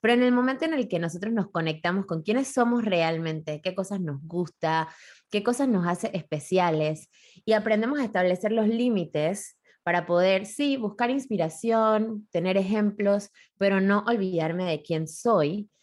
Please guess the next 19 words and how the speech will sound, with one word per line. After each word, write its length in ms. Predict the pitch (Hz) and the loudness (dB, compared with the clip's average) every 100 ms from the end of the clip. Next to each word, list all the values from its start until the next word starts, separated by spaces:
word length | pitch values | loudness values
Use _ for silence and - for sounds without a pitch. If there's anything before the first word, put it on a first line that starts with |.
| _ _ | _ _
puedo 260 | - 240 262 | 0 4 4
desarrollar 840 | 240 208 170 160 165 180 175 202 _ _ | 2 0 0 0 0 0 -2 -4 _ _
un 160 | 196 190 | -2 0
negocio 680 | 190 190 208 202 208 196 202 | 2 4 4 2 0 0 0
en 140 | 175 | -2
armonía 420 | 165 160 165 208 214 | -2 0 0 0 0
conmigo 380 | 196 202 214 | 2 2 2
misma, 640 | 220 233 208 214 214 208 208 _ - | 2 0 0 -2 -2 -2 -4 _ -2
puedo 220 | 208 226 | 4 4
desarrollar 500 | 190 190 170 175 175 | 4 0 0 0 0
un 100 | 180 | -2
estilo 840 | 175 - 240 240 220 208 202 208 | -4 -4 0 2 2 2 0 -2
propio 580 | 208 220 220 208 196 196 | 0 2 2 0 0 0
para 200 | 165 156 | -2 -2
mí 500 | 185 254 233 214 214 - - _ | 0 2 0 -2 -8 -18 -20 _
y 80 | 214 | -4
puedo 300 | 208 214 254 | 2 4 4
realmente 540 | 247 170 175 185 202 | 2 0 0 -2 0
vivir 580 | 208 165 151 180 175 185 | 0 -2 -2 -2 -2 -6